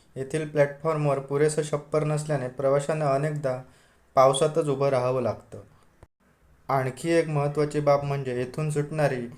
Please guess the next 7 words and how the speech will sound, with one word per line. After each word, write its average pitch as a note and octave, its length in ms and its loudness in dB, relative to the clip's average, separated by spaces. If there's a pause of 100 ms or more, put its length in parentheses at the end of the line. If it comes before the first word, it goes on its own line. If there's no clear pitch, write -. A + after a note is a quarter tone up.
(380)
सावंतवाडी D3 500 4
दादर C#3+ 360 2
एक्सप्रेस B2+ 520 -4 (300)
ज्या C#3+ 100 6
प्लॅटफॉर्मवर D3 640 2
सा-, D3 280 -8
थांबते, C#3 460 -6